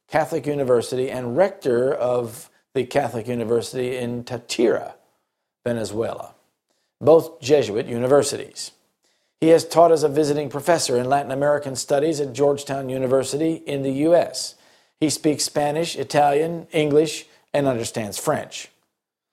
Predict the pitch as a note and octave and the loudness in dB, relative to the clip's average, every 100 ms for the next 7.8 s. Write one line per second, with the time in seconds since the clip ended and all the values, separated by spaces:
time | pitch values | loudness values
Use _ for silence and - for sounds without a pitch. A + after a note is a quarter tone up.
0 | _ _ _ - A3+ B3 A3+ F#3 F3 - | _ _ _ 4 6 6 4 4 2 6
1 | E3+ D3+ D#3 D3 A#2+ C#3+ - - G3 G#3+ | 6 6 2 -2 -4 -8 -8 0 0 0
2 | - B2 A#2+ A2 G#2+ D#3 E3 G#2 G#2 A#2 | -2 0 0 -2 0 0 0 -2 -2 -4
3 | A2 C#3 B2+ B2+ A#2 G#2+ - A2 - G3 | -4 -2 2 2 2 -6 -2 -2 -2 -4
4 | C3+ A2+ A#2+ A#2 G#2+ - C#3 A#2 - - | -4 -2 -2 -2 -8 -4 -4 -4 -4 2
5 | G#3 G#3 - D3 C#3 C3 B2 A#2+ A#2 A2+ | 2 2 -8 -6 -2 -4 -4 -4 -2 2
6 | C#3+ A#2 - G#2+ G#2+ A2+ A2+ B2 A#2+ G#2 | 4 4 0 -6 -2 -2 -2 -4 -2 -4
7 | G2 A2+ D3 D#3 G2 E2 - | -2 -2 -2 -2 -4 -8 -14